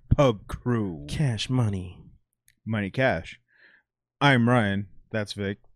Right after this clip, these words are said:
Speaker 2: Money Cash is my, uh, Johnny Cash cover band,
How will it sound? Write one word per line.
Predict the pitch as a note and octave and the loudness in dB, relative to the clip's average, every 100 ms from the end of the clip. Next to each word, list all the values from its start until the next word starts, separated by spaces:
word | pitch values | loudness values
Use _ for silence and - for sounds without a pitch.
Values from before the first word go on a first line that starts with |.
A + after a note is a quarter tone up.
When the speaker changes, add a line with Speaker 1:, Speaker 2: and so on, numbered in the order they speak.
| _ - | _ -10
Speaker 2:
Money | B2 C3+ | -4 -4
Cash | D#3 F3 D#3+ D3+ | -4 -4 -4 -4
is | D3+ | -4
my, | C#3 C3 A#2+ G#2 | -2 -2 -4 -4
uh, | - G#2+ F#2+ F#2+ A#2 | -2 -2 -4 -8 -8
Johnny | B2 A#2 A#2+ | -8 -6 -6
Cash | - B2+ - | -6 -8 -6
cover | A2+ A2 | -6 -4
band, | A#2+ G#2+ G#2 G#2 | -4 -4 -4 -6